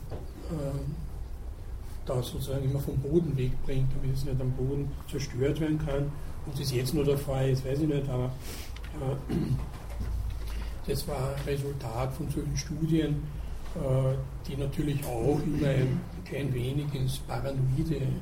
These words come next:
<clears throat> abgeben, äh, was wir aus diesem Kubrick-Film da ja leicht sehen können. Aber jedenfalls hat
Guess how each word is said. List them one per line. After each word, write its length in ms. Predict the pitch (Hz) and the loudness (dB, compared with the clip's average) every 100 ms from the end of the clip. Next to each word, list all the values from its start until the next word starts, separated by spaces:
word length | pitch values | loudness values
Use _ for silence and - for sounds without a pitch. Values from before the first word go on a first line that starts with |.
| - | -2
<clears throat> 280 | - 233 208 180 | 2 4 4 4
abgeben, 720 | 139 - - 160 156 156 151 - - - - - - - | 0 -2 -2 0 2 2 2 -2 -6 -6 -8 -8 -6 -4
äh, 600 | 127 120 127 139 - - | 0 0 0 -2 -4 0
was 240 | 131 - | 0 2
wir 100 | 127 | 0
aus 80 | 123 | 0
diesem 300 | 127 127 127 - | 0 0 0 0
Kubrick-Film 640 | 123 127 127 127 127 123 | 0 0 -2 0 0 0
da 80 | 131 | -2
ja 160 | 127 123 127 - - - | -2 -2 -4 -6 -6 -6
leicht 360 | 123 127 - - - | -4 -4 -6 -8 -8
sehen 360 | - 127 135 135 | -6 -2 -2 -2
können. 480 | - 135 120 127 - - - - - - - - - - - - - - - - 180 - - - - - - - - - - - - - - - - - - - - | -4 -4 -6 -4 -4 -4 -4 -6 -6 -6 -8 -10 -10 -10 -8 -8 -8 -8 -8 -6 -4 -4 -2 -2 -4 -4 -2 -2 -2 -2 -2 -4 -4 -4 -2 -2 -2 -4 -4 -4 0
Aber 120 | 160 | 6
jedenfalls 560 | 165 175 180 170 175 170 | 10 10 8 6 4 4
hat 100 | 165 | 2